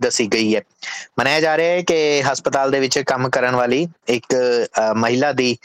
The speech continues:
ਈਮੇਲ ਦੇ ਵਿੱਚ ਇਹ ਸਾਰਾ ਰਿਕਾਰਡ ਸੀ। ਉਸ ਦੀ ਈਮੇਲ ਨੂੰ ਹੈਕ ਕਰਕੇ ਇਹ ਸਾਰਾ ਡੇਟਾ ਜਿਹੜਾ ਇਹ ਲੀਕ ਕੀਤਾ ਗਿਆ। ਫਿਲਹਾਲ ਉਹ ਸਾਰੇ ਮਰੀਜ਼ ਜਿਨ੍ਹਾਂ ਦੇ ਡੇਟਾ ਲੀਕ ਹੋਏ ਨੇ,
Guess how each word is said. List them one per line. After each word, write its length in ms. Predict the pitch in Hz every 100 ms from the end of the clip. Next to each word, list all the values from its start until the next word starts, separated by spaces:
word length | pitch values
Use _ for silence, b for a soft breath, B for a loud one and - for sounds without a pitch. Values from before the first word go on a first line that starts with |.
| B B -
ਈਮੇਲ 400 | 143 147 151 143
ਦੇ 100 | 135
ਵਿੱਚ 180 | 127 135
ਇਹ 100 | 135
ਸਾਰਾ 300 | 131 127 135
ਰਿਕਾਰਡ 360 | 123 120 117
ਸੀ। 180 | - 170 - B B -
ਉਸ 220 | 139 131
ਦੀ 200 | 160 156
ਈਮੇਲ 240 | 147 147
ਨੂੰ 160 | 147 147
ਹੈਕ 180 | 131 -
ਕਰਕੇ 400 | 135 - 143 123
ਇਹ 60 | 131
ਸਾਰਾ 400 | - 127 139 127
ਡੇਟਾ 360 | 117 110 123
ਜਿਹੜਾ 240 | 120 120 131
ਇਹ 140 | 123
ਲੀਕ 340 | 113 113 104
ਕੀਤਾ 440 | 107 131 - - 113
ਗਿਆ। 220 | 107 107 - B B B B
ਫਿਲਹਾਲ 540 | 143 131 135 143 156 160
ਉਹ 140 | 139 156
ਸਾਰੇ 320 | - 135 196
ਮਰੀਜ਼ 400 | 156 147 143 147 - B B B
ਜਿਨ੍ਹਾਂ 280 | 123 147 165
ਦੇ 120 | 156
ਡੇਟਾ 260 | 139 131 135
ਲੀਕ 300 | 127 123 127
ਹੋਏ 300 | 120 117 127
ਨੇ, 200 | 160